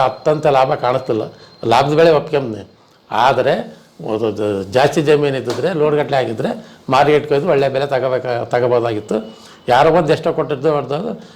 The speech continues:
ಅದು ಯಾಕೋ ನನಗೆ ಸರಿ ಕಾಣಿಸ್ತಿಲ್ಲ. ನೀರು ಜಾಸ್ತಿ ಬೇಕಾಗಿತ್ತು ಅದಕ್ಕೆ. ನೀರು ಅಡಿಕೆಗೆ ಒಂದು ಎಡಿಕೆ,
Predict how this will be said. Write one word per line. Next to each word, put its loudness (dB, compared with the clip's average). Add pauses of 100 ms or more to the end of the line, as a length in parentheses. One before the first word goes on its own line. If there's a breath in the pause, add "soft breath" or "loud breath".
(200 loud breath)
ಅದು 2
ಯಾಕೋ 4
ನನಗೆ 0
ಸರಿ 0
ಕಾಣಿಸ್ತಿಲ್ಲ. -2
ನೀರು 4
ಜಾಸ್ತಿ 2
ಬೇಕಾಗಿತ್ತು -4
ಅದಕ್ಕೆ. -16 (500 soft breath)
ನೀರು 4
ಅಡಿಕೆಗೆ 0 (320 loud breath)
ಒಂದು 4
ಎಡಿಕೆ, 2